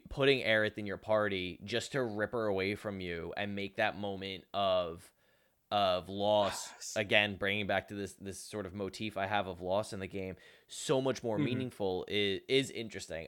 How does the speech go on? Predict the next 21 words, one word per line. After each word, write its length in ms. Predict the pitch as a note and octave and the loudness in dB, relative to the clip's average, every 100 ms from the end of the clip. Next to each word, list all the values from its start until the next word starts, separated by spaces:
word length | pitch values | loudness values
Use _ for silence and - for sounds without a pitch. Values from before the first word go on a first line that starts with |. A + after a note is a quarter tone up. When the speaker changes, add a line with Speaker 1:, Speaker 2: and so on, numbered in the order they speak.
| - | 2
Speaker 1:
I 100 | B2+ | 2
don't 200 | D3+ - | 2 -2
necessarily 720 | D3 - - A2+ A2 A#2+ A#2 | -4 -4 -4 -2 0 2 2
agree 320 | A2 A#2 A#2 | 0 0 0
with 120 | A#2 | 0
the 100 | A#2 | 0
idea 280 | A2 G#2+ A2+ | -2 0 -2
that 260 | G#2 G2 - | -2 -6 -2
the, 340 | G2+ G2 F#2 | -2 0 -2
that 160 | - A2 | -4 -2
there's 260 | A2+ G#2+ G2+ | -2 -2 -2
a 160 | G2 F2 | -4 -4
risk 380 | G2 G#2 G2+ - - | -2 -2 -2 -8 0
of 480 | G#2+ G2 F#2+ F#2+ F2 - | 2 4 4 2 -4 -14
the 320 | C#2+ F2+ G2 F#2+ | -10 0 0 0
cheat 300 | - G#2+ G#2 | -2 -4 -2
modes 320 | G#2+ G#2+ G2 | 0 0 -2
or 100 | G2 | -4
the 80 | F#2+ | 0
god 300 | G2 F#2+ F#2+ | 2 2 2
modes 460 | G2+ G2+ G2 - | 0 0 -2 -8